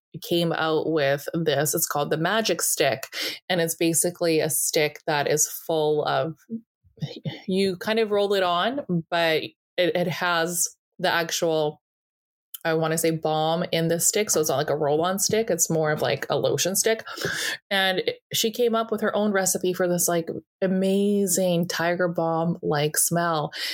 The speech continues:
And it, it actually has C B D in it.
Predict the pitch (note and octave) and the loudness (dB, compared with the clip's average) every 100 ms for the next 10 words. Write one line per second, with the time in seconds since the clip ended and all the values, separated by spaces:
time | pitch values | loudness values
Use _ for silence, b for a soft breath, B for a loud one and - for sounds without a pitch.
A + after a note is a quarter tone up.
0 | B - F3 E3+ F3 E3+ - F#3 F3+ F3+ | B -2 0 2 2 0 -2 -2 0 0
1 | G3 B3+ A3+ A3 - - G3 F#3 F#3 E3+ | -2 -2 0 0 2 2 2 2 0 0
2 | E3 E3 - - D3+ D#3+ A#3 B3 | 0 0 0 0 0 2 0 -2